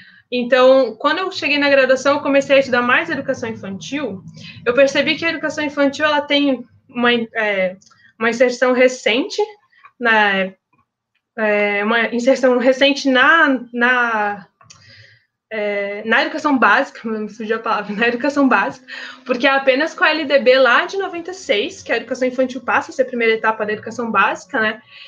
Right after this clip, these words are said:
E na L D B, no artigo, se eu não me engano, vinte e seis, ele tra-, a L D B traz que a educação física é componente obrigatório de todas as etapas da educação básica.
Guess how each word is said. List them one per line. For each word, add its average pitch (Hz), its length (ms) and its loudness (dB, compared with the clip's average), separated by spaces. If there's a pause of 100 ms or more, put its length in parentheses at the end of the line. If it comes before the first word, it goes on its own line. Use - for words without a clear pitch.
(140)
E 247 80 -4
na 269 160 4
L 381 160 4
D 285 140 4
B, 233 380 2 (220)
no 262 220 4
artigo, 226 720 -2
se - 140 -14
eu 240 40 -6
não 233 80 -6
me 233 60 -4
engano, 226 220 -4
vinte 240 160 -4
e 240 40 -12
seis, 277 280 -2 (420)
ele 262 280 0
tra-, 262 360 2
a 240 80 4
L 262 120 2
D 269 120 4
B 285 140 2
traz 269 340 0
que - 80 -10
a 320 40 -6
educação 302 400 -2
física 254 640 -10 (120)
é 233 80 -6
componente 269 680 0
obrigatório 277 760 2
de 254 140 -6
todas 285 300 0
as 311 100 -6
etapas 311 360 -4
da 294 80 -4
educação 330 340 -8
básica. - 400 0